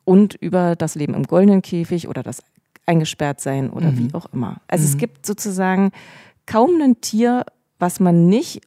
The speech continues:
Speaker 1: und sei es nur übers Gespräch, nutzen kann.
Speaker 2: Mhm. Da wollen wir jetzt ganz gerne mal in die Tiefe gehen, weil das ist ja genau das,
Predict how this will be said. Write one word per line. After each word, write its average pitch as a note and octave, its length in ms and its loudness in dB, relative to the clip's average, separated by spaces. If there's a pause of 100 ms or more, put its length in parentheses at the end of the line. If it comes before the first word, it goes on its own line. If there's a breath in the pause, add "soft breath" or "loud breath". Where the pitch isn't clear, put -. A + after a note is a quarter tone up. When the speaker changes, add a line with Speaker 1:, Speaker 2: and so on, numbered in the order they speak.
Speaker 1:
und E3 220 -2
sei E3 160 0
es F#3+ 180 -4
nur F3 340 2
übers D#3 300 -6
Gespräch, - 720 -8
nutzen E3+ 400 -6
kann. C3 300 -12 (100)
Speaker 2:
Mhm. C#3+ 460 -4 (1080 loud breath)
Da C#3+ 120 -6
wollen D#3 160 2
wir F#3 60 2
jetzt D#3+ 180 0
ganz D#3+ 160 -2
gerne E3 180 0
mal D3+ 100 0
in C#3+ 60 -4
die C#3 140 -4
Tiefe A#3+ 460 -6
gehen, B2 260 -6
weil B2+ 100 -4
das C#3 140 -4
ist - 140 -12
ja F3 60 0
genau D#3+ 320 -2
das, D#3 440 -4